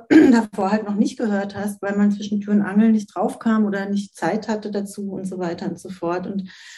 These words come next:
deshalb, das finde ich auch wahnsinnig schwierig nach wie vor, dass man, ähm, eigentlich gar kein, dass sich gar kein wirklicher Raum ergibt oder man sich sehr bemühen muss, einen zu schaffen, wo man so ins Gespräch kommen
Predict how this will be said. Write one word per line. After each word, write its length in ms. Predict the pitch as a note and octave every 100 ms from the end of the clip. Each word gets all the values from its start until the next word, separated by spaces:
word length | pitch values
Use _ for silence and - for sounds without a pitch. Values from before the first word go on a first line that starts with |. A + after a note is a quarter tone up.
| -
deshalb, 540 | F#3+ F#3+ G#3+ G#3 - -
das 240 | F#3+ -
finde 240 | A3+ G#3+ F3+
ich 280 | A3 G#3+
auch 140 | G3+ G3+
wahnsinnig 500 | F3+ G3+ G#3 G3+ -
schwierig 440 | F3+ F3+ F#3+ F#3
nach 200 | F3 E3
wie 80 | F3
vor, 280 | - D#3+ -
dass 180 | F3+ -
man, 320 | F3+ F3+ F#3 - - - - -
ähm, 560 | F#3+ F#3 F#3+ F#3+ F#3+ - -
eigentlich 500 | F#3+ G#3 G#3 G#3 -
gar 160 | F3 F#3+
kein, 240 | A3+ A3
dass 180 | G3+ -
sich 180 | - -
gar 140 | F3+
kein 300 | G3 A3 G#3
wirklicher 360 | G3+ G3+ G#3 G3+
Raum 240 | F3 A#3+
ergibt 400 | B3+ A3+ A#3 -
oder 160 | G#3 G#3
man 100 | G3+
sich 180 | G3 F#3+
sehr 160 | G3+
bemühen 320 | A#3 A3+ A3
muss, 220 | A3+ A3 -
einen 240 | G#3 G#3
zu 100 | G#3
schaffen, 640 | - G3 G3 G#3 G3+ G3+ - - - -
wo 140 | G3+
man 300 | G3+ G3 F#3
so 160 | G#3 C4
ins 160 | C#4
Gespräch 560 | A3+ - - A#3 B3+ -
kommen 600 | G3+ F#3 F#3+ F#3+ F#3